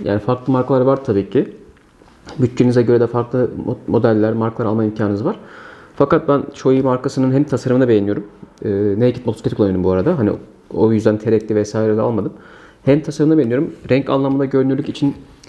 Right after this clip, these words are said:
benim için önemliydi. Turuncu veya böyle kırmızımsı tonları tercih ediyordum.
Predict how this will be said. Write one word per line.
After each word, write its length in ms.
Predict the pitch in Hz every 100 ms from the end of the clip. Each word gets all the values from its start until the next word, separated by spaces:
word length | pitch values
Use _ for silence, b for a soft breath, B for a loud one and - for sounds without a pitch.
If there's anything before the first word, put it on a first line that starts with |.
| -
benim 120 | 127
için 180 | 131 131
önemliydi. 540 | 123 127 135 107 147 -
Turuncu 360 | - 120 117 123
veya 360 | 120 120 120
böyle 240 | 120 117 -
kırmızımsı 680 | 123 113 113 117 - 127 -
tonları 340 | 120 117 123
tercih 440 | 123 - 101 98 98
ediyordum. 240 | 98